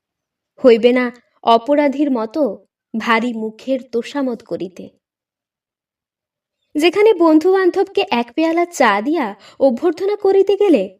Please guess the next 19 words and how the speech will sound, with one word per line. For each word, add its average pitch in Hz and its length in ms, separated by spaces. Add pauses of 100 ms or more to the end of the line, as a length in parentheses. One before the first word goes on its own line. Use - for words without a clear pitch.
সংসারের 254 540
পাঁচজনের 247 580
কাছে 226 360
জবাবদিহি 233 640
করিতে 269 420
হইবে 269 320
না। 226 200 (1300)
আপনার 233 420
সংসারে 226 840 (340)
নিজের 240 360
গৃহস্থালিতে 302 800
কল্যাণী 285 440
সাহস 254 480
করিয়া 254 420
যাহাকে 240 680
যাহা 226 460
ইচ্ছা 294 420
বলিতে 226 400
পারিবে। - 400